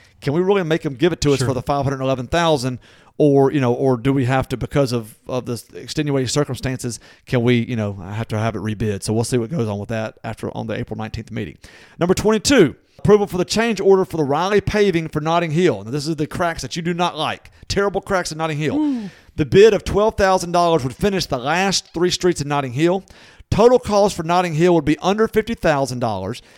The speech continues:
Speaker 1: and this is twelve thousand is less than the fourteen thousand dollar estimated. So again, they're still getting everything done under fifty, which means it did not have to go out for a bid. They could do, you know, they could get one or two quotes. So they're good, motion approved.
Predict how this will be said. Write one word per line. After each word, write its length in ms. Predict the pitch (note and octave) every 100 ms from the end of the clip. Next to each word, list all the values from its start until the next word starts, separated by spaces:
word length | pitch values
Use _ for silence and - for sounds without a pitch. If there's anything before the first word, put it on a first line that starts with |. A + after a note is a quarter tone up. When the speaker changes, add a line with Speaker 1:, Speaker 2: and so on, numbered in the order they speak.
| _ _
Speaker 1:
and 180 | B2+ C#3
this 200 | G3 -
is 100 | D3+
twelve 380 | - G3+ A3 -
thousand 440 | F3 E3 D#3 D3+
is 180 | D#3+ A#2+
less 640 | B2 D#3 A#3 C#3 C#3 - - _ _ _ -
than 100 | C#3+
the 80 |
fourteen 400 | - F3 G3 F3+
thousand 320 | E3 E3 D#3 D3+
dollar 200 | D3+ -
estimated. 480 | D#3+ - A2+ G#2+ G#2
So 140 | C3+
again, 240 | B2 C#3
they're 100 | B2
still 200 | A2+ F3
getting 200 | D#3+ D#3
everything 300 | C#3+ E3 F#3+
done 200 | E3 E3
under 200 | D3+ E3+
fifty, 440 | F#3 E3 - D#3+ D3+ _
which 180 | C#3 -
means 180 | D3 B2
it 120 | A2
did 100 | C#3
not 140 | E3+
have 100 | F3
to 60 | D#3+
go 100 | F3
out 140 | E3+
for 80 | F3+
a 40 |
bid. 360 | C3+ D3+ C#3+ C3
They 100 | B2+
could 160 | B2 A2+
do, 220 | D#3 D3+
you 80 | C3+
know, 60 | A2
they 140 | B2+
could 180 | C3+ C3
get 160 | C#3
one 180 | C3+ C3
or 60 | D3
two 140 | G3+
quotes. 500 | - E3 D#3+ D#3 - - _ _ _ _ -
So 140 | -
they're 120 | C3+
good, 360 | C#3 C#3+ C3+ B2
motion 280 | A#2+ C3 C3
approved. 380 | - A2 G2+